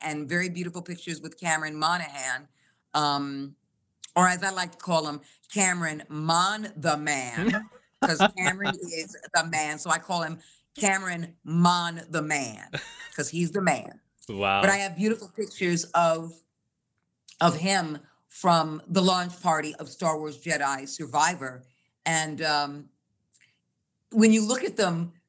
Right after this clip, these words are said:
Speaker 1: I can tell that I had been weeping in his arms.
Speaker 2: <laughs>
Speaker 1: And I was. But when you look at them, maybe you won't tell, but when I look at them, I can tell,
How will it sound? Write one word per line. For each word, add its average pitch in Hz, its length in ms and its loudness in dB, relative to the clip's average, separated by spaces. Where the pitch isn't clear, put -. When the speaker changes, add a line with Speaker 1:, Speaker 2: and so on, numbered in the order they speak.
Speaker 1:
I 208 300 4
can 220 160 0
tell 190 300 2
that 160 100 -6
I 156 100 0
had 160 180 -10
been 151 160 -10
weeping 156 340 -8
in 139 100 -8
his 135 140 -14
arms. - 480 -10
Speaker 2:
<laughs> 123 80 -6
Speaker 1:
And 190 80 6
I 202 80 4
was. 220 460 -2
But 185 120 6
when 185 120 6
you 185 120 2
look 240 180 2
at 214 120 -10
them, 165 240 -10
maybe 190 220 -4
you 180 140 -8
won't 202 260 -2
tell, 151 240 -2
but 151 200 -14
when 165 140 -8
I 202 160 4
look 165 180 -8
at 127 100 -18
them, 139 160 -14
I 165 80 -6
can 165 140 -14
tell, 139 380 -6